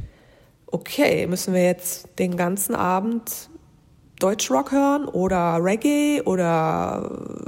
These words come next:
äh, R and B oder Rap oder was auch immer?“ Ja, weil eine Band mit eigener Musik hat natürlich meistens auch so ein bisschen einen Stil, eine bestimmte Stilrichtung.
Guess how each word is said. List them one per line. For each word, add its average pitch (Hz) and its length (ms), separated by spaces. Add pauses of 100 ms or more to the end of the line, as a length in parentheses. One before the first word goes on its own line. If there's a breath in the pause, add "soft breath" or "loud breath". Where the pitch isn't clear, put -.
(160)
äh, - 60
R - 300
and 214 240
B 285 460
oder 190 300
Rap 262 320
oder 208 200
was 240 160
auch 185 80
immer?“ 196 340 (1800 loud breath)
Ja, 220 440 (160)
weil 180 320 (240)
eine 190 120
Band 202 460
mit 226 140
eigener 196 300
Musik 190 380
hat 247 160
natürlich 247 340
meistens 175 360
auch 185 120
so 202 120
ein 196 40
bisschen 202 240
einen 226 120
Stil, 208 460
eine 175 220
bestimmte 196 320
Stilrichtung. 165 720